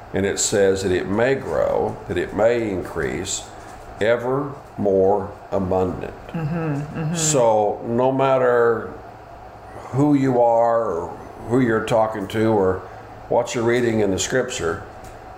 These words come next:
Speaker 1: the one commodity that you have in your heart and life that gets spent, that gets used up beyond your faith, is the love that you carry in your heart. You have to keep, and I've said this before in different, different venues, but you have to keep an awareness of God's love for you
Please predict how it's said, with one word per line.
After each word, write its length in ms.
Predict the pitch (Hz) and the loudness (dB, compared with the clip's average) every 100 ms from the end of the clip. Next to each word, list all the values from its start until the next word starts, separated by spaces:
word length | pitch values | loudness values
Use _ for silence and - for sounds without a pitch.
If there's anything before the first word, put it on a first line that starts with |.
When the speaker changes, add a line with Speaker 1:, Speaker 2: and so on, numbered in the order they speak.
| - | -4
Speaker 1:
the 100 | 104 | 0
one 400 | 101 110 131 143 | 2 4 2 0
commodity 560 | 143 123 113 123 120 110 | -2 0 2 2 0 -2
that 240 | 98 101 101 | -2 -2 0
you 120 | 98 | 2
have 280 | 110 113 98 | 2 2 2
in 100 | 98 | 0
your 140 | 98 | 2
heart 280 | 98 110 - | 2 2 0
and 100 | 95 | 0
life 260 | 107 107 | 0 0
that 140 | - 87 | -2 -4
gets 200 | 95 - | -4 -2
spent, 500 | - - 110 101 - | -6 -2 0 0 -2
that 100 | 78 | -4
gets 240 | 95 98 | -2 0
used 280 | 98 98 95 | 0 0 2
up 200 | 98 98 | 2 2
beyond 440 | 92 90 107 107 85 | 2 0 0 -2 -6
your 80 | |
faith, 520 | 80 - 76 76 - - - - - - | -10 -2 -2 -2 -6 -12 -18 -18 -18 -6
is 200 | 110 107 | -2 0
the 100 | - | 0
love 280 | 98 104 107 | 2 4 2
that 140 | 92 - | 0 -6
you 60 | 101 | -6
carry 440 | - 101 90 87 | 0 2 2 2
in 100 | 87 | 0
your 120 | 85 71 | 0 -2
heart. 240 | 58 - | -2 -2
You 140 | 92 | -2
have 340 | 90 98 110 110 | 0 0 0 -2
to 80 | 107 | -8
keep, 320 | - 67 67 - - - - - | -8 -8 -8 -10 -18 -18 -18 -14
and 80 | 85 | -4
I've 140 | 82 85 | -2 0
said 180 | 110 90 | 0 0
this 160 | 95 | 0
before 440 | - 90 - 90 90 | -2 -6 0 0 0
in 60 | |
different, 440 | 85 85 - - - | -2 -6 -8 -10 -6
different 300 | 90 85 82 | -4 -4 -2
venues, 440 | 92 82 78 - | -2 -2 -4 -4
but 180 | 87 - | -8 -6
you 100 | 90 | -4
have 260 | 95 110 - | 0 -2 -4
to 60 | - | -10
keep 300 | - 78 - - - - - - | -8 -8 -8 -12 -18 -18 -18 -4
an 120 | 107 98 | 0 2
awareness 480 | 98 107 104 101 | 4 2 2 -2
of 120 | 80 92 | -4 0
God's 360 | 101 95 - | 4 4 2
love 240 | 95 95 - | 2 2 2
for 140 | 98 | -2
you 260 | 92 98 | -2 -2